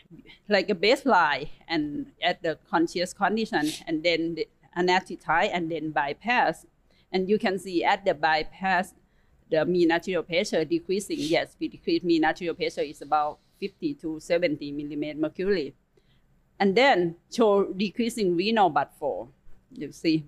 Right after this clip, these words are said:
when to compare to conscious and under anesthetic, but when bypass renal blood flow decreasing. And, um, again, um, medulla,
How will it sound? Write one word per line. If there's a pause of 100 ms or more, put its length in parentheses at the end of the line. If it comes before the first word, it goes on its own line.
when
to
compare
to
conscious
and
under
anesthetic,
but
when
bypass
renal
blood
flow
decreasing. (880)
And,
um, (160)
again,
um,
medulla,